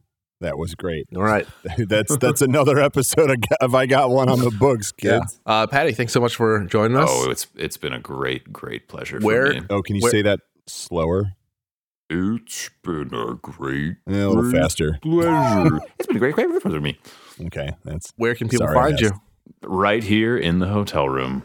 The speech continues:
Speaker 2: Yeah. Nice.
Speaker 1: Okay.
Speaker 3: And
Speaker 1: An-,
Speaker 3: on
Speaker 1: anywhere.
Speaker 3: twitch dot T V slash Patty, P A T T Y.
Speaker 2: Very nice.
Speaker 1: How are you? How did you even land that name? Like, such a common
Speaker 2: He's Patty.
Speaker 1: Nice.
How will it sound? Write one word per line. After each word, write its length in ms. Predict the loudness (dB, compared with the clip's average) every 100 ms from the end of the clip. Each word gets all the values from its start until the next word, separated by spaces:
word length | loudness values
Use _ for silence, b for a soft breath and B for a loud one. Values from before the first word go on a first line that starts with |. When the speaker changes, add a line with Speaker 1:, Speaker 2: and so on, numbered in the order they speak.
| _
Speaker 2:
Yeah. 220 | -8 -8 -8 _ _ _ _
Nice. 460 | -12 -12 -14 -16 -18 _ _ -16
Speaker 1:
Okay. 320 | -8 -6 -4
Speaker 3:
And 240 | -2 0 0
Speaker 1:
An-, 80 | 2
Speaker 3:
on 260 | 0 2
Speaker 1:
anywhere. 220 | 4 4
Speaker 3:
twitch 160 | 4 4
dot 280 | 2 2 -2
T 200 | -4 -2
V 180 | 0 -2
slash 500 | -4 -4 -4 -6 -12
Patty, 480 | -12 -8 -6 -8 -10 _ _
P 240 | -8 -6
A 240 | -6 -8 -12 _
T 220 | -14 -14
T 380 | -12 -10 -10 -12 _ _ _
Y. 360 | -8 -8 -10 -18 _ _
Speaker 2:
Very 200 | -10 -6
nice. 100 | -2
Speaker 1:
How 60 | 0
are 80 | 0
you? 200 | -2 -4 _ _ _
How 100 | -8
did 140 | -6 -6
you 40 | -4
even 120 | -4
land 200 | -4 -4
that 120 | -4
name? 260 | -4 -2 -2
Like, 160 | -4
such 160 | -6 -10
a 60 |
common 580 | -10 -6 -4 -2 -2 -6 -10 _ _ _ _
Speaker 2:
He's 180 | -20 -14
Patty. 400 | -8 -4 -4 -6 _ _ _ -14
Speaker 1:
Nice. 460 | -10 -10 -10 -14